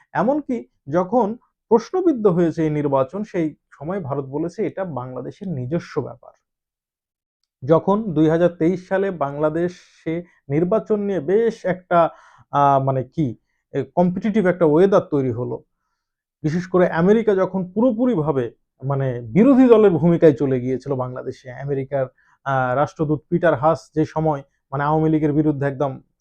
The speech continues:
চূড়ান্ত অবস্থান, অর্থাৎ একটা নির্বাচন হতে হবে, সেটা সাম্যের ভিত্তিতে এবং বিরোধী দলের অবস্থান থাকতে হবে,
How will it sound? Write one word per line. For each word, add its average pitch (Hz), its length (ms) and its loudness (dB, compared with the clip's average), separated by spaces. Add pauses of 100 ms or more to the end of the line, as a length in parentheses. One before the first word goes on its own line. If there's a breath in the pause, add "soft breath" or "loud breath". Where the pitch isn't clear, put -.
(220)
চূড়ান্ত 220 300 4
অবস্থান, 131 540 -2 (240)
অর্থাৎ 160 320 -4 (460)
একটা 143 220 -2
নির্বাচন 175 420 0
হতে 190 200 -4
হবে, 226 160 -4
সেটা 220 160 -8
সাম্যের 156 380 -4
ভিত্তিতে 143 420 -8
এবং 196 260 -2 (100)
বিরোধী 143 280 -2
দলের 147 240 -2
অবস্থান 160 480 -4 (340)
থাকতে 185 240 -2
হবে, 123 260 -8